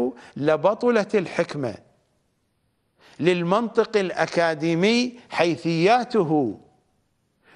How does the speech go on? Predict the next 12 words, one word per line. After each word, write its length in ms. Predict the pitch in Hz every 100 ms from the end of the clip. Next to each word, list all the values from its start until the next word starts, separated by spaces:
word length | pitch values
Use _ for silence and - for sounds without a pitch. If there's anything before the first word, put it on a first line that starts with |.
| -
وللمنطق 920 | 127 170 175 170 165 226 220 220 214
الغيبي 840 | 185 151 165 160 143 208 226 220 - -
حيثياته. 1080 | 151 160 - 156 156 208 220 208 160 143 - - -
أنا 460 | 165 165 160 151 147
أحدثكم 920 | - 147 123 196 233 220 226 214 180 - - -
من 220 | 147 135
هذه 520 | 147 254 240 202 196
الجهة، 540 | 180 131 147 117 117 - _ _ _ _ -
من 180 | 131
نفس 280 | 147 220 -
الجهة 460 | 240 180 214 208 208
التي 580 | 208 190 190 - 185 160